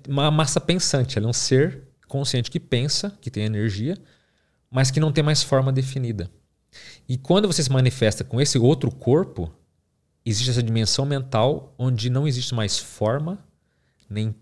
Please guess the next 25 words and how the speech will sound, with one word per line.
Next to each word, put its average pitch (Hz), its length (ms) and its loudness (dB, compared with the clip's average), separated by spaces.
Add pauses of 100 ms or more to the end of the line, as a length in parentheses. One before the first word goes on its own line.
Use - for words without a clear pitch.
tempo, 139 540 -4 (480)
nem 110 200 -4
espaço 117 460 0
como 120 80 -4
a 110 40 0
gente 117 160 -4
conhece. - 480 -10 (840)
Então, 127 240 2
muitas 190 400 4
pessoas 123 240 0
na 113 100 2
E 120 60 2
Q - 180 -6
M, 104 420 -2 (220)
a 104 100 -6
minoria, 135 460 2
nem 127 160 2
todas, 110 260 0
mas 95 160 -2
passam 131 460 -2
por 110 160 0
essa 110 160 0
experiência 117 400 -2
nesse 131 300 -2
nível. 120 420 -4